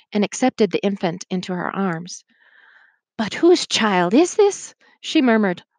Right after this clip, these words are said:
looking down into the small, sleeping face and beginning to rock slowly back and forth on the balls of her feet. "I will whisper the name into your ear," the man said,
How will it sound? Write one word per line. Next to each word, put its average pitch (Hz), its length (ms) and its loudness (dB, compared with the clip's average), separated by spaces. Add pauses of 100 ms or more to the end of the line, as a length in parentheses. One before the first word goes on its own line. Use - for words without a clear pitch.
(140)
looking 214 240 -2
down 185 320 -2
into 190 240 -6
the 180 100 -4
small, 196 400 -2
sleeping 208 460 -4
face 175 380 -6 (360)
and 190 100 -6
beginning 220 360 2
to 208 80 0
rock 208 340 0
slowly 190 680 0
back 190 260 -2
and 196 100 -4
forth 190 260 -4
on 175 80 -6
the 165 80 -8
balls 185 280 -2
of 175 80 -10
her 160 80 -8
feet. - 360 -10 (960)
"I 214 100 4
will 202 140 2
whisper 254 320 2
the 208 100 0
name 202 260 2
into 190 220 -2
your 185 240 -2
ear," 170 400 -2 (320)
the 190 100 -6
man 175 240 -6
said, 175 360 -8